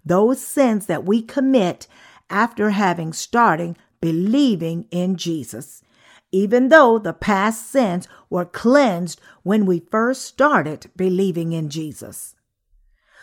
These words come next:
The Lord has cleansed all the sins completely in a single stroke by the water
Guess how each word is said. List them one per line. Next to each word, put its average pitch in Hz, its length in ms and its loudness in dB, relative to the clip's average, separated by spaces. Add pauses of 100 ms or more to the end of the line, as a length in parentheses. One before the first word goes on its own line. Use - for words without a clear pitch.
(200)
The 196 120 2
Lord 220 400 2
has 220 380 0
cleansed 185 720 -2 (340)
all 240 400 2
the 220 160 0
sins 214 560 -4
completely 185 880 -4 (340)
in 196 160 -2
a 175 140 -2
single 220 480 -2
stroke - 680 -2 (360)
by 202 360 0
the 226 180 -4
water 202 680 -2